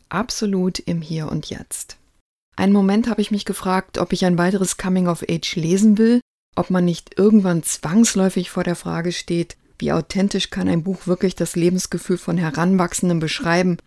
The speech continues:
wenn ich es kapiere? Aber ich bin dann gar nicht mehr groß zum Grübeln gekommen, weil ich bereits mitten in der Geschichte steckte.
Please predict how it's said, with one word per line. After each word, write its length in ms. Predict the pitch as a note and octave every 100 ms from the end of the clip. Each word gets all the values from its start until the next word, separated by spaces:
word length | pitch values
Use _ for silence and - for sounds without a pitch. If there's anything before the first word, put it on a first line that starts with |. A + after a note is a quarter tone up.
| _
wenn 160 | - E3
ich 140 | F3 F#3
es 160 | -
kapiere? 720 | - E3 - D#3+ F3 A3 C4 - _ _ _ _
Aber 500 | F#3+ F#3+ G3 F#3+ G3+ - _ _
ich 460 | F3+ F3+ - - - _
bin 220 | G#3 G#3+
dann 180 | G#3 F3
gar 160 | F3
nicht 220 | F#3+ F#3+ G3
mehr 180 | F3+
groß 300 | D#3+ E3+ F3+
zum 200 | - F3
Grübeln 440 | D3+ F#3+ A#3+ G#3 D3+
gekommen, 560 | D3+ - E3 E3+ F3+
weil 120 | E3 E3
ich 140 | -
bereits 460 | D#3+ E3+ E3+ - F3
mitten 300 | F#3 - F#3+
in 180 | E3
der 100 | E3
Geschichte 440 | E3 D#3 D#3 - -
steckte. 500 | - - - -